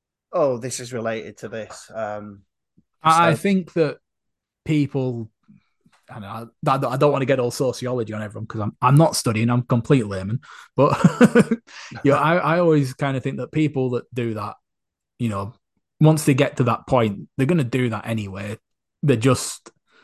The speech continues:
Speaker 2: sticking a different, you know, mask on from what it would be some other time, you know.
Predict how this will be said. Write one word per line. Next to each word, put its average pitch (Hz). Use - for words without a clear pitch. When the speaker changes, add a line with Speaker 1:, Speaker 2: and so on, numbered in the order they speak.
Speaker 2:
sticking 123
a 113
different, 113
you 113
know, 95
mask 110
on 104
from 123
what 117
it 110
would 110
be 107
some 113
other 113
time, 101
you 110
know. 101